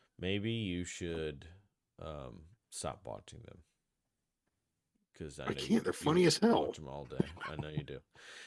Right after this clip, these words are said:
Speaker 1: All right. So, okay, let's, okay. So obviously, if,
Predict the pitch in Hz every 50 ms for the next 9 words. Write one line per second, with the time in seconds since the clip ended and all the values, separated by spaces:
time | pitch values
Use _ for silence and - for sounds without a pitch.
0 | - - - _ _ - - 120 117 113 95 90 82 - - - - 139 131 123
1 | 117 117 113 110 - - - 127 135 - - 104 87 - 78 98 113 123 170 -
2 | - - - - _ _ _ - 123 120 - 120 90 - - - - - - -
3 | - - - - 160 156 156 151 151 143 - - 113 120 135 143 156 156 143 -
4 | - - 156 160 156 156 151 - - - 107 107 - - - -